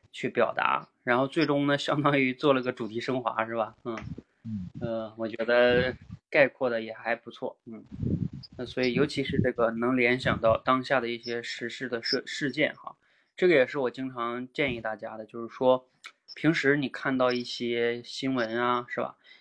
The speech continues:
Speaker 1: 你也去思考一下，嗯，这样的话呢，当你去用的时候，比如像你在这里边进行表达的时候，你就有可能能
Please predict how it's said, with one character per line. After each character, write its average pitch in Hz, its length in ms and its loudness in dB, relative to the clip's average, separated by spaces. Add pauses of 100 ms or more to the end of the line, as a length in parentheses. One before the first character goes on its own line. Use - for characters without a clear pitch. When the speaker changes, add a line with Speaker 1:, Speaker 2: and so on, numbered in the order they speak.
Speaker 1:
你 147 120 0
也 131 140 0
去 - 200 -6
思 143 300 -8
考 - 340 -2
一 - 60 -14
下， - 220 -6 (460)
嗯， 123 280 -8 (140)
这 202 100 12
样 165 100 10
的 131 120 2
话 135 180 10
呢， 117 160 4
当 135 260 -2
你 117 80 -4
去 135 260 -4
用 190 220 4
的 113 120 2
时 - 160 -14
候， - 120 -6
比 - 100 -8
如 120 120 -4
像 120 260 -4
你 110 60 -20
在 113 160 4
这 123 100 -2
里 113 80 -4
边 113 160 -6
进 127 160 -14
行 120 120 -14
表 113 160 -4
达 - 100 -4
的 - 100 -2
时 - 140 -14
候， - 140 -10
你 120 160 -18
就 127 160 -2
有 123 120 0
可 123 220 -10
能 117 180 -18
能 113 140 -12